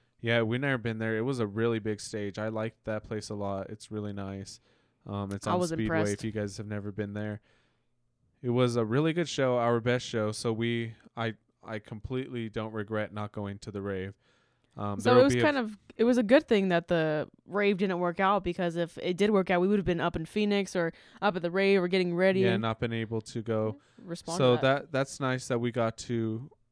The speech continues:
Speaker 1: I got to do that with my band. And also Katie took some great pictures that night. Um, she's starting her journey as a photographer and
Speaker 2: Oh,
Speaker 1: videographer.
Speaker 2: yeah.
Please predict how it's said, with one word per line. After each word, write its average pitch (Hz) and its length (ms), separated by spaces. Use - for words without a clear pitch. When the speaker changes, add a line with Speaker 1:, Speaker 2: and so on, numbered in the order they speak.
Speaker 1:
I 117 100
got 110 200
to 120 80
do 110 160
that 107 120
with 104 140
my 104 140
band. 104 320
And 113 100
also 139 260
Katie 131 320
took 123 220
some 113 260
great 110 300
pictures 110 340
that 110 140
night. 110 260
Um, 107 260
she's - 220
starting 113 380
her 110 180
journey 107 400
as 107 160
a 110 60
photographer 107 640
and 110 120
Speaker 2:
Oh, 113 60
Speaker 1:
videographer. 110 760
Speaker 2:
yeah. 214 40